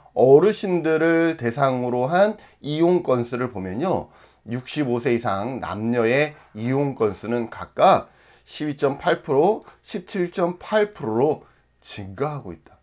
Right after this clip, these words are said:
전체 이혼 건수는 줄어들었는데 육십오 세 이상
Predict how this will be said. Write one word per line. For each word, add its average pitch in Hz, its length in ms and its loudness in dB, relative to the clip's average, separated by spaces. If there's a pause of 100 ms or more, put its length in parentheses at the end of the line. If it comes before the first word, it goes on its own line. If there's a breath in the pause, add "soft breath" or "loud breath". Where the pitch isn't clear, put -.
(140)
전체 175 560 4
이혼 180 380 4
건수는 180 500 0
줄어들었는데 143 1080 2 (420 soft breath)
육십오 196 460 2
세 196 140 6
이상 190 580 4